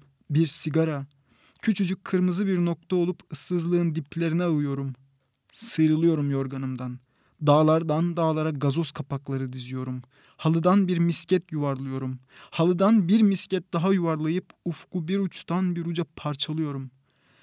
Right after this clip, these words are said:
Kaynayan çorbaya tuz ekiyorum. Bir balığı okşuyorum. Bir balığı öpüyorum ağzından.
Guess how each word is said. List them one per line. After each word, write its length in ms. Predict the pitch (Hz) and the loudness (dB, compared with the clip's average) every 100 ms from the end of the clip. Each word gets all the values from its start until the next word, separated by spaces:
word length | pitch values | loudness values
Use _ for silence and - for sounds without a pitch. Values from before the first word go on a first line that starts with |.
| _ | _
Kaynayan 500 | - 160 156 156 170 | -2 0 0 0 0
çorbaya 500 | 165 151 147 147 151 143 | -2 -6 -4 -4 -6 -8
tuz 220 | - 175 151 | -12 -6 -6
ekiyorum. 540 | 135 - 127 127 131 - _ _ _ - | -6 -8 -8 -8 -10 -16 _ _ _ 0
Bir 280 | 170 175 147 | 2 2 4
balığı 340 | 165 165 180 | 4 6 6
okşuyorum. 580 | 175 - - 143 139 139 _ _ | 2 -4 -6 -6 -6 -10 _ _
Bir 240 | 156 185 165 | 0 0 4
balığı 340 | 170 175 196 | 6 8 6
öpüyorum 400 | 175 - 160 147 | 4 0 -4 -2
ağzından. 580 | 143 139 139 135 135 131 | -2 -2 -4 -4 -4 -4